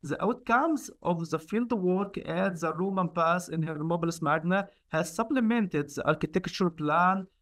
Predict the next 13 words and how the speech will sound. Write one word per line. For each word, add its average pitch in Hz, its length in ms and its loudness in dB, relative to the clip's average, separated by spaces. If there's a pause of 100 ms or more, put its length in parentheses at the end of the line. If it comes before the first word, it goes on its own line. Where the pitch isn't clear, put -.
(120)
of 160 180 -2
water 190 320 2
management 165 760 0
in 170 300 0
an 190 400 2
important 185 800 0 (440)
regional 220 680 2
center 180 400 0
with 156 240 0
an 202 220 2
estimated 185 760 -2
population 156 540 2
of 151 100 -2